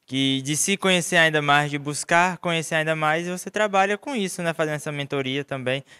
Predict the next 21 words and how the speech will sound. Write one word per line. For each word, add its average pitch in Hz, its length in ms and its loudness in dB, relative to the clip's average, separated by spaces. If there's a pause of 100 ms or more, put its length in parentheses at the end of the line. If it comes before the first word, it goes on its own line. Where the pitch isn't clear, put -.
Então, 190 400 0 (360)
as 156 180 0
pessoas 170 380 0
podem 165 420 4
lhe 151 80 -4
buscar 143 640 0
e - 20 -6
também 151 440 -4
deixe 180 200 -2
sua 170 220 -6
mensagem 123 520 -2
aí 117 100 -6
pra 123 160 -6
que - 80 -4
as 117 100 -10
pessoas 120 260 -12
também 113 280 -8
lhe 107 80 -10
conheçam 110 480 -6
ainda 101 160 -10
mais. - 360 -8